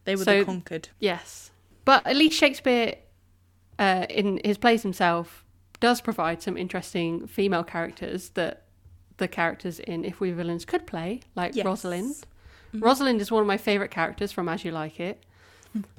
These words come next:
Speaker 2: Um, Lady Macbeth from Macbeth.
Speaker 1: Love
Speaker 2: Like,
Speaker 1: Lady
Speaker 2: what
Speaker 1: Macbeth.
Speaker 2: a role. <laughs> And then you've got some characters that do bear the brunt of this kind of male privilege and toxic masculinity, like Lavinia from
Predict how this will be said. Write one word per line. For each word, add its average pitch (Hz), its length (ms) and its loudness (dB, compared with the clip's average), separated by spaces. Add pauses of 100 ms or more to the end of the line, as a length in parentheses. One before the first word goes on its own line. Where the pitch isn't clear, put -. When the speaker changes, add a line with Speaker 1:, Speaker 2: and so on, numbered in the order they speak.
Speaker 2:
Um, 175 400 -2 (220)
Lady 202 220 6
Macbeth 202 540 0
from 202 160 -4
Macbeth. 202 440 0
Speaker 1:
Love 185 340 0
Speaker 2:
Like, 180 160 4
Speaker 1:
Lady 180 160 0
Speaker 2:
what 220 200 6
Speaker 1:
Macbeth. 180 720 2
Speaker 2:
a 302 40 6 (560)
role. 240 160 2
<laughs> - 40 -20 (500)
And 240 160 8
then 262 460 6
you've 226 180 0
got 240 160 2
some 247 160 2
characters 220 500 0
that 214 200 -4
do 233 220 4
bear 185 200 2
the 175 80 -4
brunt 190 320 -2
of 175 120 -12
this 180 160 -8
kind 175 200 -6
of 165 120 -8
male 175 180 -6
privilege 196 540 -4
and 185 120 -4
toxic - 320 -12
masculinity, 190 800 -4
like 170 340 -8 (220)
Lavinia 202 460 4
from 175 400 -6